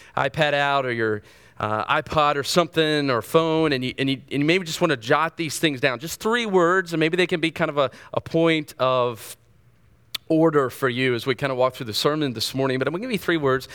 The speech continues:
The first one is grace. Um, and, and I want you to, to just put that there, put the word grace. We'll talk more about that in a second. And then hope. We'll put that there, and we'll talk about that in a second.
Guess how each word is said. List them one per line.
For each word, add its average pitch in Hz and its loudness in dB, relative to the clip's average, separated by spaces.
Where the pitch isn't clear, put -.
The - -4
first 254 0
one 185 2
is 123 -6
grace. 117 -2
Um, 143 0
and, 165 2
and 175 2
I - 2
want 196 -2
you 202 0
to, 175 0
to 156 -10
just - -4
put 202 4
that 190 0
there, 143 2
put 151 -4
the 190 2
word 180 0
grace. 135 0
We'll 156 -8
talk 151 0
more 151 -2
about 147 2
that 147 -6
in 135 -6
a - -6
second. 139 2
And 156 -2
then 165 0
hope. 190 2
We'll 139 -6
put 165 0
that 156 2
there, 151 2
and 160 -4
we'll 151 -2
talk - 0
about 151 2
that 143 -2
in 139 -6
a 127 -8
second. 151 2